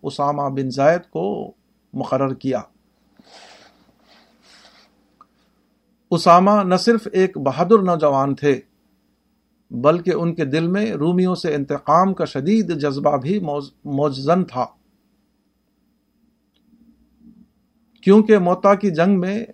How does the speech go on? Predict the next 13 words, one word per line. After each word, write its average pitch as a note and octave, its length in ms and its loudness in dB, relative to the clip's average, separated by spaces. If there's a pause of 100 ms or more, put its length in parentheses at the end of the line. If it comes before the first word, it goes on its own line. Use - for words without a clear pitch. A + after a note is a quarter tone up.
رومیوں G3 540 4
نے G3+ 340 -4
ان E3+ 180 -4
کے E3+ 100 -2
والد D#3+ 420 2 (760)
زید D#3 320 2
بن E3+ 200 -2
حارثہ D3+ 500 0
کو F#3+ 220 -4
قتل F#3 400 -2
کیا C3+ 260 -6
تھا۔ A#2 240 -8 (3500)
تاہم E3 400 2